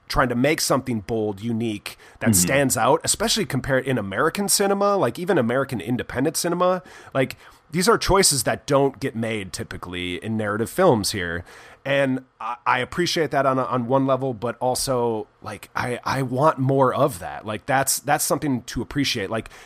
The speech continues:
Speaker 1: Neon putting this movie out in December is, I, I, and I think it might hurt them. This movie's probably gonna just do okay. We'll see. I'm, I mean, I'm pulling for it. But, uh, because of how divisive it already seems to be, uh, in its limited release, we'll see.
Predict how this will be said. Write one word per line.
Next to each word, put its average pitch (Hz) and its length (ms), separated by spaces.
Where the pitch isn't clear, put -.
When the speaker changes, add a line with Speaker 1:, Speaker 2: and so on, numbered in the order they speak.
Speaker 1:
Neon 147 540
putting 156 300
this 135 180
movie 131 280
out 131 120
in 117 100
December 120 580
is, 117 380
I, 127 180
I, 123 180
and 143 140
I 135 60
think 185 240
it 160 40
might 139 220
hurt 190 280
them. 90 200
This 117 180
movie's 143 280
probably 139 340
gonna 113 220
just 117 240
do 113 180
okay. 120 580
We'll 117 160
see. 151 400
I'm, 110 260
I 123 80
mean, 120 160
I'm 165 140
pulling 160 340
for 120 300
it. - 120
But, 127 320
uh, 110 280
because 127 340
of 135 80
how 135 120
divisive 117 500
it 101 80
already 101 180
seems 104 300
to 104 100
be, 107 400
uh, 104 200
in 123 100
its - 160
limited 120 280
release, 110 440
we'll 135 140
see. 120 420